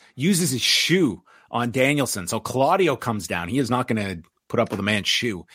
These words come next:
And he lifts up Bill, and Bill gets put onto the apron. And in this whole, uh, uh, brawl, they broke Ricky Starks' pearl necklace.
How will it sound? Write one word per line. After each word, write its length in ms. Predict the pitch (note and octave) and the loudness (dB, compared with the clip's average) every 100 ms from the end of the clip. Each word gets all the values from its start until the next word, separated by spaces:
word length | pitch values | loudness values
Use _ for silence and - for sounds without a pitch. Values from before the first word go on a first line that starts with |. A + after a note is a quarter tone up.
| - - | -20 -10
And 100 | - | -2
he 60 | B2+ | -2
lifts 400 | A#2+ D3 A3 - | 0 2 0 2
up 260 | F#3+ C3+ - | 0 0 0
Bill, 460 | D#3+ F3 F#3 F3 - - | 4 4 4 0 -8 -14
and 120 | G2 | -8
Bill 180 | F2+ D#3+ | 0 2
gets 160 | D3 - | 2 -2
put 180 | - D#3+ | 0 2
onto 220 | D#3 C#3 | 2 0
the 160 | B2+ - | -4 0
apron. 480 | D#3 C3+ D3+ C#3+ C#3+ - - - | 0 2 0 0 -4 -12 -20 -6
And 340 | B2+ B2 B2 A#2 | -2 0 -2 -2
in 200 | D#3 C3+ | -2 0
this 120 | B2 | 0
whole, 560 | - F3 G#3 G3+ F#3 - | 2 2 4 4 2 2
uh, 380 | B2 A2+ G#2+ F#2+ _ _ _ _ _ - | 2 2 2 -2 _ _ _ _ _ -10
uh, 140 | G2 F#2+ F#2 | -4 -4 -6
brawl, 580 | - A2+ D3+ C#3 D#2+ - _ - | -2 2 4 2 0 -8 _ -2
they 120 | B2+ | -2
broke 460 | G#2+ A#2 C3 F3 A#2 | -2 2 4 2 0
Ricky 320 | G#2+ D3 D#3 | 0 0 0
Starks' 460 | - - A#2+ B2 - | -2 2 2 2 -6
pearl 380 | - B2 B2 | -4 0 0
necklace. 520 | A2+ G#2 - D2+ - | 0 -6 -8 -12 -12